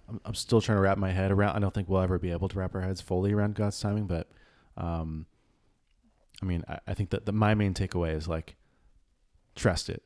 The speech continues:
You know, I, I think, again, for me, it's more like, uh, that saying didn't really have weight to me before,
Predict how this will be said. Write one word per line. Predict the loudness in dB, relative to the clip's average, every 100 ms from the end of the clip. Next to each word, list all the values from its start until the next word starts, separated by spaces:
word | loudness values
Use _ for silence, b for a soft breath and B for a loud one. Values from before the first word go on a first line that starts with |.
| -4
You | 0
know, | 2
I, | 2 0
I | 0
think, | -2 -4 -4
again, | -2 0 -2
for | -2 0
me, | 0
it's | 0 -2
more | 0 0
like, | -2 -4 -10 B B B B
uh, | B -14 -20 -18 -18 -20 _ _ -20 -20 -20 -4
that | -2 -2
saying | -2 -2 0
didn't | -2 -4 -4
really | -4
have | -2 -2
weight | -2 -2 -4 -18 -16
to | -6
me | -2 -2
before, | -2 -2 0 0